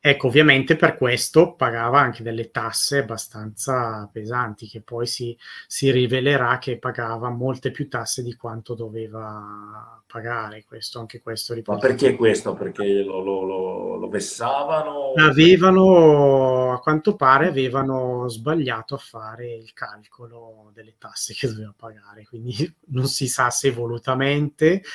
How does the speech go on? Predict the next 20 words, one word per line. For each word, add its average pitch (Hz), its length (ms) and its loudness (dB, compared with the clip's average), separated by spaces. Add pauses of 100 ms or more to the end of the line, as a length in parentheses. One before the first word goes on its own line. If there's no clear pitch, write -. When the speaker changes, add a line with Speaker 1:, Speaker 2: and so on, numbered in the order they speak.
(140)
Speaker 1:
o 139 180 4
proprio 120 380 -2
Speaker 2:
Mm. - 120 -18
Speaker 1:
per 117 160 -6
un 120 160 -8
errore, 117 880 -6 (440)
un 127 160 -2
errore 113 360 -6
banale 120 540 -4
del, 110 380 -14
del 120 120 -12
ragioniere. 117 520 -6
Infatti 123 340 -10
il 117 60 -8
ragioniere 117 520 -8
era 117 140 -6
finito 113 400 -16
poi 110 160 -16
nella 113 220 -10
lista 107 360 -12